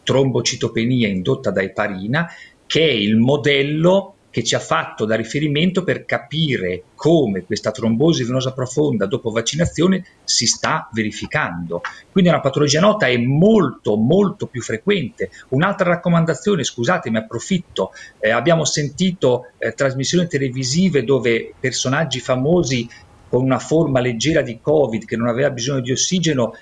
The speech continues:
dichiaravano contenti perché guariti di essersi prescritti da soli o su consiglio di qualche medico impreparato farmaci quali antibiotici, eparina a basso peso molecolare e cortisone. Questi farmaci nei pazienti che hanno un'infezione da covid leggera che non richiede ossigeno, che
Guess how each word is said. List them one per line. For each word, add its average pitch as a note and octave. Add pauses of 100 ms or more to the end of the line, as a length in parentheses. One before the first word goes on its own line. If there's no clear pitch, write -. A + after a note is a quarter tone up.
dichiaravano C3+
contenti D3+
perché A#2
guariti D#3
di B2
essersi B2 (160)
prescritti D3
da A2+
soli C#3
o -
su -
consiglio A#2+
di A#2+
qualche A#2
medico B2+
impreparato A#2 (260)
farmaci C3+
quali B2
antibiotici, C#3+
eparina C3
a A#2+
basso A#2+
peso B2
molecolare B2+
e -
cortisone. A2+ (240)
Questi F3
farmaci D3+
nei A#2
pazienti D3+
che C3
hanno B2
un'infezione A#2+
da C#3
covid A#2
leggera A#2+
che -
non G#2+
richiede C3+
ossigeno, B2
che G#2